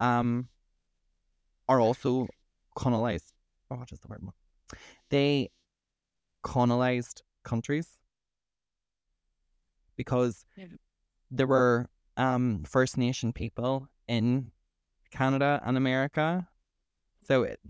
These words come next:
Speaker 1: you know, they would see themselves as, "Oh, they're the aggressor." So it, it just makes sense why those particular countries are sticking up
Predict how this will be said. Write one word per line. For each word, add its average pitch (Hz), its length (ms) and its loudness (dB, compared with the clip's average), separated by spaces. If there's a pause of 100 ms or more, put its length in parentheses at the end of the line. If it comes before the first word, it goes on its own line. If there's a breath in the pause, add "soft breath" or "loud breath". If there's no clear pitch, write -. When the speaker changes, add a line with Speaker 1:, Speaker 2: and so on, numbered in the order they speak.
(140)
Speaker 1:
you 113 140 0
know, 127 140 2
they 123 200 2
would 120 180 -6
see 127 200 -2
themselves 123 440 -2
as, 120 80 -2
"Oh, 101 140 0
they're 117 200 0
the 85 120 -2
aggressor." 113 680 -4 (420 soft breath)
So 147 120 2
it, 135 220 2
it 135 80 0
just 147 220 2
makes 135 200 0
sense 131 220 -2
why 123 120 2
those 120 340 -2
particular 131 460 -2
countries 127 500 -2
are - 120 -4
sticking 110 360 -2
up 120 160 -6